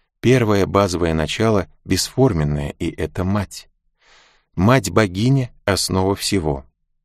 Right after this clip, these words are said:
Пракрити — женское, бесформенное, непроявленное. Первое проявление формы — это пуруша, мужское начало. Пурушей считается всё проявленное.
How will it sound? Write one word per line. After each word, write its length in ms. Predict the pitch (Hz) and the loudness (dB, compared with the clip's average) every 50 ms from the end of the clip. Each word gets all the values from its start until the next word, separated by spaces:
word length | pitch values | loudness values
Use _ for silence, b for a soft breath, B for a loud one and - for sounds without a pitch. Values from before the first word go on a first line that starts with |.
| _ _ _ | _ _ _
Пракрити — 680 | - 98 107 101 - - 139 170 156 151 - - - - _ _ _ - | -2 0 0 0 0 0 0 0 0 -2 -6 -6 -8 -10 _ _ _ -2
женское, 760 | 95 92 90 117 135 139 104 78 - - - 73 71 71 - - | -2 0 2 4 4 2 2 0 -4 -8 -8 -10 -12 -12 -12 -4
бесформенное, 880 | 76 90 92 - - - - 101 107 113 117 113 110 110 107 101 98 95 | -2 0 0 0 -2 -2 0 2 2 2 2 2 2 0 0 0 0 0
непроявленное. 960 | 98 104 - - - 117 123 135 131 82 - - - - - - - _ _ _ _ _ _ _ _ _ _ _ _ _ _ _ | 0 0 0 0 0 2 2 2 2 0 -2 -6 -10 -12 -16 -20 -20 _ _ _ _ _ _ _ _ _ _ _ _ _ _ _
Первое 380 | - 104 98 90 87 87 85 82 | 0 0 2 2 2 2 0 0
проявление 560 | - 92 90 87 87 90 87 85 82 80 76 | 0 0 0 2 2 0 0 0 0 -4 -6
формы — 460 | - - - 143 135 127 117 101 - _ _ _ _ _ _ | -4 0 0 2 2 2 2 0 -2 _ _ _ _ _ _
это 300 | - 107 - - 101 95 85 | -6 -4 -2 -2 -2 -2 -2
пуруша, 640 | - - 110 120 131 131 98 - - 92 - - _ _ | -2 0 0 2 2 2 2 0 -4 -10 -12 -16 _ _
мужское 400 | - 90 - - - 101 90 85 | -4 -4 -4 -2 -2 0 0 0
начало. 500 | 90 98 101 - - - - - - - _ _ b b b b b b b | 0 -4 -4 -6 -8 -10 -12 -14 -16 -20 _ _ b b b b b b b
Пурушей 440 | b 123 131 151 170 170 - - 156 | b 2 4 4 4 2 2 0 0
считается 760 | 151 - - 143 - 135 135 131 127 - - 131 120 110 107 - _ _ | 0 0 -2 0 2 4 4 4 2 0 0 -2 -2 -2 -4 -8 _ _
всё 320 | - - - - 135 123 | -8 -6 0 2 2 2
проявленное. 840 | - - 120 117 120 127 117 87 78 76 71 - - - - - - | 4 2 2 2 4 2 2 2 0 -4 -6 -8 -12 -18 -20 -20 -20